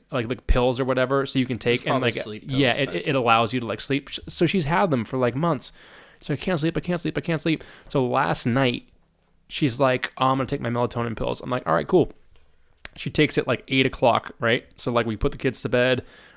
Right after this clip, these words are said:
Speaker 1: around, like, seven thirty-ish, and then we get ready to go to bed. So, like, she took it at, like, seven thirty. It was, like, eight thirty. Usually we stay up till, like,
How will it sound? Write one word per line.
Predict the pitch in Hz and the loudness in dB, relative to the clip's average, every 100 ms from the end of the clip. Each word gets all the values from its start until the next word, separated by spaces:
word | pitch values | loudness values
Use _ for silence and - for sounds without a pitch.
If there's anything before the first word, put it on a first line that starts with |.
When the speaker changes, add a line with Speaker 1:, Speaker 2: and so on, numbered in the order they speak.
| - | -2
Speaker 1:
around, | 131 | 0
like, | 123 120 | 0 -2
seven | - 123 113 | -2 -2 0
thirty-ish, | 127 123 123 127 127 123 120 127 - - - - - | 0 0 0 0 -2 0 0 0 -2 -4 -10 -14 -6
and | 117 | -4
then | 117 | -2
we | 117 | -2
get | 117 | 0
ready | 120 117 | 0 0
to | 113 | 0
go | |
to | 113 | 2
bed. | 113 120 123 | 2 0 -2
So, | - 127 | -4 -2
like, | 113 107 - - | 0 -2 -6 -12
she | - 147 | -6 -6
took | - 151 131 | -2 0 0
it | |
at, | 120 | 0
like, | 117 107 | -2 -2
seven | - 131 117 113 | 0 0 2 2
thirty. | 113 107 101 - | 0 0 -4 -2
It | 143 | 0
was, | 123 | 4
like, | 127 - _ - | 2 0 _ -2
eight | 151 180 - | 0 0 -4
thirty. | - 135 117 107 | 0 2 2 2
Usually | 160 165 160 | 2 4 4
we | 135 | 2
stay | - | 2
up | 117 | 0
till, | - 110 | 0 -6
like, | 101 | -6